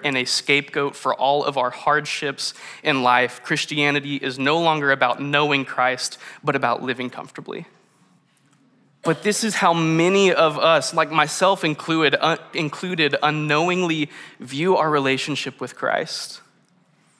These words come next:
We don't even want to be made uncomfortable in order to know Christ more,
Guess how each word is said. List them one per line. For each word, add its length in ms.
We 140
don't 240
even 300
want 200
to 80
be 160
made 440
uncomfortable 1120
in 140
order 220
to 160
know 160
Christ 420
more, 320